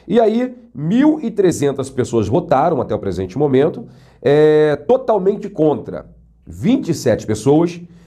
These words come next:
totalmente favorável, setenta por cento das pessoas,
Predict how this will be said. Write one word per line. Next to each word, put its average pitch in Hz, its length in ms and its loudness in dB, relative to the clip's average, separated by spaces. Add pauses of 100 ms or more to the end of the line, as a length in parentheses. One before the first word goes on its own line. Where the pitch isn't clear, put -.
(220)
totalmente 220 680 0
favorável, 131 640 -2
setenta 208 720 -6
por 147 120 -6
cento 123 320 -4
das 101 120 -4
pessoas, 139 460 0